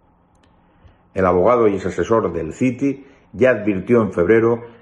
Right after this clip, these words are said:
de un posible descenso del equipo de Manchester si se demostraban los cargos de los que se les acusaba. Atención, porque estamos hablando de, si se demuestra una infracción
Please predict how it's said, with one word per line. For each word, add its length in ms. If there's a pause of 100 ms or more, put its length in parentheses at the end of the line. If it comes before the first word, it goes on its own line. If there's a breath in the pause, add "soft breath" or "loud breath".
(140 loud breath)
de 120
un 220
posible 480
descenso 540
del 120
equipo 640
de 140
Manchester 600
si 140
se 120
demostraban 760
los 240
cargos 520 (600 soft breath)
de 200
los 200
que 220
se 200
les 400
acusaba. 800 (400 loud breath)
Atención, 680 (380 loud breath)
porque 340
estamos 460
hablando 640 (800 soft breath)
de, 680 (1500)
si 100
se 140
demuestra 420
una 140
infracción 840